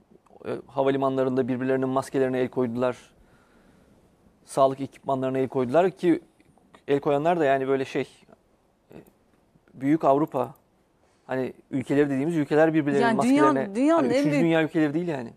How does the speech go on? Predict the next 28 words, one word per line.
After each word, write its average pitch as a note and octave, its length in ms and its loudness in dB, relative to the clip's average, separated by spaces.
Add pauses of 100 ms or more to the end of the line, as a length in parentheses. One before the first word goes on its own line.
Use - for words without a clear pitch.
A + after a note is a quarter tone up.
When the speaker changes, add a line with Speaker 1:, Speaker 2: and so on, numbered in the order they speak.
Speaker 2:
Dünyanın C#4 340 0
en C4+ 180 0
büyük A#3+ 160 -4
ekonomisinin G#3 720 -6 (220)
başkan-, G#3 640 -4
başkanlığına G#3+ 720 -4
aday G#3 260 -2
olan F#3 260 -2
isim, - 340 -10 (640)
e, F3+ 480 4
maske A#3 340 -2
üretimi G#3+ 360 -2
yapacağız F3+ 580 -2
diyerek G3 320 0
vaatte F#3 380 0
bulunarak G3+ 420 -4
eğer, F#3 300 0 (500)
e, E3+ 720 -4 (220)
Beyaz G3+ 240 2
Saray'a F#3 300 -2
oturmaya F3 540 -6
çalışıyorsa A3+ 680 -4 (480)
ki - 200 -8 (260)
oturacak, E3 440 -10 (520)
Speaker 1:
Hı C#3 100 -18
hı. D#3 500 -6
Speaker 2:
e, - 840 -20
bu E4+ 260 -2